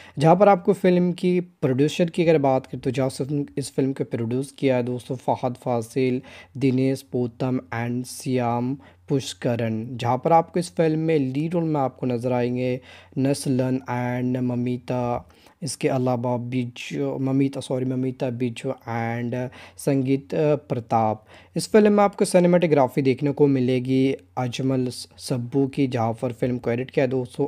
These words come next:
आकाश जोसेफ वर्गी ने। फिल्म में आपको म्यूजिक, अ, स्कोर, साउंड ट्रैक,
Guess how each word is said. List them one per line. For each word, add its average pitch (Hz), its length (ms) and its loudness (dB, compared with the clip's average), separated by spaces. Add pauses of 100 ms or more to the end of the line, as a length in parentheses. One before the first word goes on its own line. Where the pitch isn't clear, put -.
आकाश 127 540 -2 (400)
जोसेफ 139 600 -2
वर्गी 123 400 -2
ने। 117 200 -2
फिल्म 202 360 2
में 202 120 2
आपको 185 260 -2
म्यूजिक, 139 720 2 (420)
अ, - 140 -12 (220)
स्कोर, 143 520 2
साउंड 131 380 0
ट्रैक, 131 280 -2